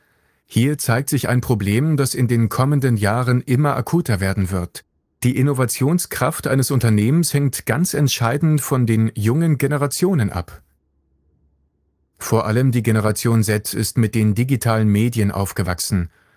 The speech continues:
Bevor sie laufen lernten, konnten diese Kinder ein Tablet bedienen. Diese Leichtigkeit im Umgang mit den Errungenschaften der Digitalisierung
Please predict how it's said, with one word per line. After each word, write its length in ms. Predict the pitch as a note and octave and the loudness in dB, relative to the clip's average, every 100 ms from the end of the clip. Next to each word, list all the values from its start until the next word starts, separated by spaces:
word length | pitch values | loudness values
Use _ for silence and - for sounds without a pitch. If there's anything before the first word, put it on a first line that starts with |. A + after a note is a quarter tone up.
| _ - | _ -4
Bevor 320 | A2 C#3+ C#3+ | 0 0 2
sie 160 | D3 | 2
laufen 340 | C3+ A#2+ D#3 C3+ | 2 2 2 2
lernten, 560 | G#2+ A#2+ C#3 C#3 B2+ | 2 2 2 2 2
konnten 380 | A2 C#3+ D#3+ D3 | 0 -2 0 0
diese 200 | C3 C3 | 2 0
Kinder 400 | A#2 D3 D#3 C#3+ | 0 0 2 0
ein 180 | C3 B2+ | -2 -2
Tablet 360 | - F#3 A#2+ F#2+ | -2 -2 -2 -2
bedienen. 500 | F#2 G2 F#2 F2 E2+ _ _ _ | -2 0 0 0 -4 _ _ _
Diese 260 | B2 C3 B2+ | 0 0 0
Leichtigkeit 840 | G#2 C3 - C#3+ - - A2+ C3 | 0 -2 0 -2 -2 -2 0 0
im 120 | B2+ | -2
Umgang 400 | C3 D3+ C#3 C#3+ | 0 0 2 0
mit 160 | C#3 C3+ | 0 0
den 100 | C3+ | 0
Errungenschaften 840 | A#2 A2+ E3 D3 - D3+ - D#3 | 0 2 2 0 0 -2 -2 0
der 120 | B2+ A#2+ | 2 0
Digitalisierung 1000 | C3+ C#3 C3 A#2+ A2 A2+ C#3 C3+ B2 | 0 0 0 0 0 0 0 0 0